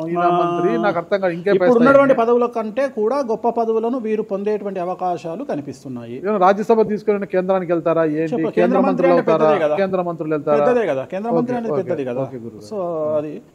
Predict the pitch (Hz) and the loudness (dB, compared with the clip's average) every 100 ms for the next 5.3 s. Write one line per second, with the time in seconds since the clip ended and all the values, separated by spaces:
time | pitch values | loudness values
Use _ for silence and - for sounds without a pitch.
0 | 175 190 202 247 233 226 202 202 196 202 | 2 4 6 6 4 0 2 0 0 -6
1 | 247 285 214 196 185 220 208 202 196 190 | -6 -4 -2 -2 -2 -4 -4 -4 -6 -8
2 | 175 175 170 175 175 254 254 _ - 156 | -6 -8 -6 -6 -4 -8 -12 _ -12 -6
3 | 156 156 156 156 151 180 190 202 208 202 | -2 -2 -2 -2 -4 -2 2 4 4 0
4 | 190 175 180 170 165 160 156 151 165 160 | -2 -2 -4 -4 -6 -6 -6 -4 -6 -4
5 | 160 214 175 | -6 -4 -8